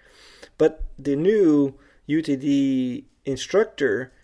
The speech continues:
was very intimidated 'cause he didn't have, he wasn't even a Trimix diver at that time. And I said, "Listen, just don't care. Just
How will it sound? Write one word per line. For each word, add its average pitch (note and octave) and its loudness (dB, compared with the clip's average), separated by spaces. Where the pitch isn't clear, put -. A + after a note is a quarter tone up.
was C3 -4
very D3 2
intimidated C#3 0
'cause C#3 -4
he A3+ -8
didn't E3 -10
have, F3+ -6
he C3+ -8
wasn't D#3 -4
even B2+ -6
a - -16
Trimix D#3 -8
diver A#2 -4
at C3 -10
that - -10
time. C3+ -8
And D3 0
I - 0
said, - -4
"Listen, - -8
just - -14
don't B2+ -6
care. C4 -2
Just - -12